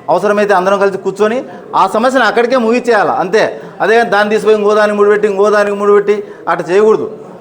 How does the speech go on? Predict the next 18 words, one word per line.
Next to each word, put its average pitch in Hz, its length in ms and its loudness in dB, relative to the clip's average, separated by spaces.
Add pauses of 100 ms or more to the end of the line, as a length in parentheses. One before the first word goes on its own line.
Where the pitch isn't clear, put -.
ఎక్కడిదక్కడ 190 520 0
ఏదైనా 214 440 4
వస్తే 180 580 0
సమస్య 170 420 0 (380)
స్పందించడానికి 202 560 0
మేము 180 140 -2
రెడీగా 190 240 4
ఉంటాం. 196 260 -2 (220)
పెద్దలు 180 240 0
ఉన్నారు, 185 260 0
వాళ్ళతో 170 320 0
కూడా 185 120 0 (100)
చర్చించి 170 500 -8
నిర్ణయం 170 260 -6
తీసుకుంటాం. 170 420 -8 (340)
ఇది 233 340 -4 (200)
మొదటిది 202 340 0
మీటింగు. 185 440 -2